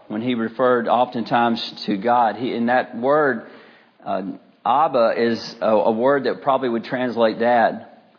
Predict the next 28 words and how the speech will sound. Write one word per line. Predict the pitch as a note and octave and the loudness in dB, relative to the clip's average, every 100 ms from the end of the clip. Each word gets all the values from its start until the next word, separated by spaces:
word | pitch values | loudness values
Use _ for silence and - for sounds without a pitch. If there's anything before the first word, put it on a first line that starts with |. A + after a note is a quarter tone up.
| _ _ _ _ _ _ _ _ | _ _ _ _ _ _ _ _
And | G#2 A2 | -4 0
Abba | B2 D3 C#3+ | 2 2 0
is | B2 A#2+ | -2 -4
a | |
term | A2 C#3+ C#3+ B2 | -2 2 2 2
of | G2+ | 0
respect, | G#2 - - F3+ F#3 C#3 B2 | -4 -6 -4 0 2 2 2
but | B2+ | 0
it's | A#2 A#2+ | 0 -6
a | |
term | - D3+ D3 | -2 0 2
of | B2+ A2+ | 2 2
endearment. | A2+ A2 D#3+ E3+ A#2+ G#2+ | 0 2 2 2 0 -2
And | G#2 | -2
it, | A2 B2+ G2 - F2+ | -4 -4 -10 -12 -12
the | A2+ | -10
scholars | A2 - D3+ D3+ B2+ | -8 -2 0 2 0
believe | B2 C#3+ D#3 C3 | 0 0 2 2
that | B2+ | 0
it | B2 | 2
actually | C3+ C#3 B2+ | 2 0 -6
probably | A2+ D3 C#3 C3 B2+ A2+ | -4 0 0 0 -2 -2
is | A2 | -2
related | A2+ A#2+ C3+ B2 G#2+ | 0 2 2 0 -6
to | A2 | -6
just | A2 B2+ - | -4 -4 0
the | A2 - | 0 2
easiest | C3+ D3 D3 C3 A#2+ - | 2 2 2 0 0 -4